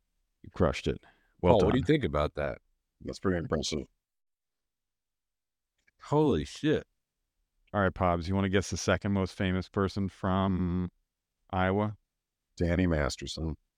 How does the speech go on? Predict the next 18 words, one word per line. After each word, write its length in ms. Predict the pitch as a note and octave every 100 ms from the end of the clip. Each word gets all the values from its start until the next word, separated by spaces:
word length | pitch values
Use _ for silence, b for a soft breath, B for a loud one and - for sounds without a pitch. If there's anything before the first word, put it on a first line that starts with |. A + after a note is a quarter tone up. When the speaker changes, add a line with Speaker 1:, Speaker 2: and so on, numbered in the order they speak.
| _ _ _ _ _ _ _
Speaker 1:
Uh, 460 | A2+ A2 A2 A2 A2
I 80 | A#2+
don't 160 | C3 A#2+
know 80 |
if 100 | G2+
he's 140 | F#2+ E2+
from 200 | - D#2+
Iowa, 360 | B1+ A1+ C#2+ -
and 140 | G#2+
I 80 | G#2+
know, 300 | G#2+ G#2+ G#2
and 220 | F#2+ G2
I 60 | G2+
realize 540 | G#2+ G#2+ G2+ G2 E2+
that 160 | F#2 C#2
famous 440 | - F#2 F2+ -
is 160 | F2+ D2+
subjective. 800 | - - D#2+ E2 D2+ - -